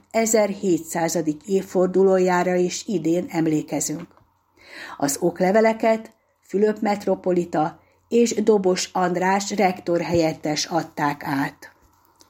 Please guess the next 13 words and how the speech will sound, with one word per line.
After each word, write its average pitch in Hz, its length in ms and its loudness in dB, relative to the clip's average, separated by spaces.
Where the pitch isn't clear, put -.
A 165 180 2
diploma 190 560 2
átadás 180 640 0
után 196 400 0
Horváth 180 520 -2
Tamás 202 420 0
atya 202 320 -2
osztotta 170 580 -6
meg 196 380 0
záró 175 520 2
gondolatait 190 920 0
a 170 100 -2
jelenlévőkkel. 156 1200 -4